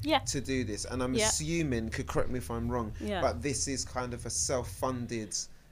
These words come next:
Speaker 2: enterprise, I guess, in that regard, in terms of funding your activities, obviously looking at the exchange that you did in Ghana. I know you've
Speaker 1: Yeah.
Speaker 2: been to Nigeria
Speaker 1: Yeah.
Speaker 2: recently as part
Speaker 1: Yeah,
Speaker 2: of talks
Speaker 1: yeah.
Speaker 2: as well.
Speaker 1: Yeah.
Speaker 2: You know,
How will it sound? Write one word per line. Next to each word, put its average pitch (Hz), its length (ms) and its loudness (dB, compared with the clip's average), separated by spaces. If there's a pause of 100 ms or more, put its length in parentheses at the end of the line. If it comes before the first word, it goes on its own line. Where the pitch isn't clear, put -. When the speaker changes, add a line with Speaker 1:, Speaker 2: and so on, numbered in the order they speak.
(120)
Speaker 2:
enterprise, 123 680 2
I 107 120 0
guess, 113 300 0
in 120 120 2
that 113 180 -2
regard, 113 440 0
in 110 100 -4
terms 117 420 -2
of 113 200 -4 (200)
funding 127 460 0
your 113 140 -2
activities, 113 420 -4
obviously 117 400 -4
looking 120 300 -6
at - 120 -8
the 110 60 -8
exchange 131 640 -4
that 110 100 -6
you 98 60 -12
did 110 160 -8
in 107 120 -8
Ghana. 123 240 -4
I 110 100 -2
know 123 100 -4
you've 120 120 -4
Speaker 1:
Yeah. 240 140 2
Speaker 2:
been - 80 2
to 120 60 -6
Nigeria 120 680 2
Speaker 1:
Yeah. 117 40 -2 (300)
Speaker 2:
recently 127 500 4
as 117 140 -2
part 208 80 -4
Speaker 1:
Yeah, 185 160 4
Speaker 2:
of 170 60 0 (100)
talks - 80 -4 (300)
Speaker 1:
yeah. 127 40 -2
Speaker 2:
as 110 120 -4
well. 120 440 4
Speaker 1:
Yeah. 180 400 2
Speaker 2:
You 139 140 2
know, 110 340 2